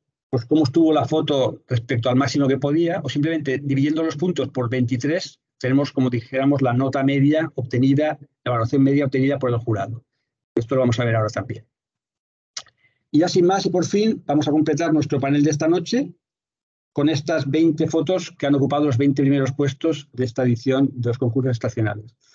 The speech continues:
Como vemos, ha habido empates, como siempre. Eh, hubo en el octavo puesto los mismos puntos, luego en el decimoquinto hubo un triple empate y en el decimoctavo otro triple empate.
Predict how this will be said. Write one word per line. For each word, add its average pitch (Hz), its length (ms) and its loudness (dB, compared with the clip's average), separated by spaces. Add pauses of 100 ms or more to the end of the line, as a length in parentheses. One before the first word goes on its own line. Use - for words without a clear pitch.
(500)
Como 147 200 2
vemos, 170 300 2
ha 170 40 0
habido 156 160 2
empates, 180 360 0
como 147 180 2
siempre. 190 720 0
Eh, 123 460 -2 (440)
hubo 147 400 4
en 131 100 4
el 127 80 2
octavo 147 380 0
puesto 170 380 0
los 160 100 4
mismos 139 200 2
puntos, 175 580 -2
luego 147 200 0
en 135 80 2
el 127 80 0
decimoquinto 135 640 0
hubo 139 80 2
un 131 120 2
triple 147 240 0
empate 160 460 0
y 139 60 0
en 135 80 2
el 127 60 0
decimoctavo 131 640 0
otro 135 200 -2
triple 131 260 -2
empate. 113 280 -6